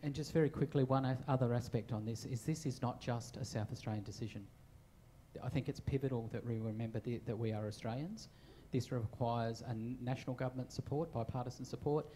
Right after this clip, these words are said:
It requires international agreements with Australia as a state party. It would require consent of the Australian people.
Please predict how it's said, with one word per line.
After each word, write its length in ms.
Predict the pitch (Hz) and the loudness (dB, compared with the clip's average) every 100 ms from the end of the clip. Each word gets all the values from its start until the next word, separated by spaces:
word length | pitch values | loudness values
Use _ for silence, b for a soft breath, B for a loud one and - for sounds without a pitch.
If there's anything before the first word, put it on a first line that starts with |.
| B - | B -4
It 60 | |
requires 440 | 113 - 120 117 127 | -4 0 2 2 0
international 520 | 147 143 135 131 131 | -4 -2 -2 -2 -6
agreements 520 | 127 135 135 135 - - | -6 -2 -2 -2 -6 -4
with 160 | 120 | -4
Australia 380 | 113 127 127 127 | 0 2 2 2
as 120 | 120 107 | -2 -6
a 40 | |
state 340 | - 123 120 - | -6 -4 -4 -4
party. 420 | 127 135 160 175 B B B | -2 -4 -4 -10 B B B
It 100 | 123 | 2
would 140 | 131 123 | 2 2
require 520 | 120 - 131 131 123 | 0 2 2 2 0
consent 520 | - 107 - 151 147 - B B B - | -4 -10 -2 -2 -2 -8 B B B -4
of 140 | 120 | -2
the 80 | 120 | -2
Australian 380 | - 127 120 107 | 0 -2 -2 0
people. 420 | 123 123 104 | -2 -2 -4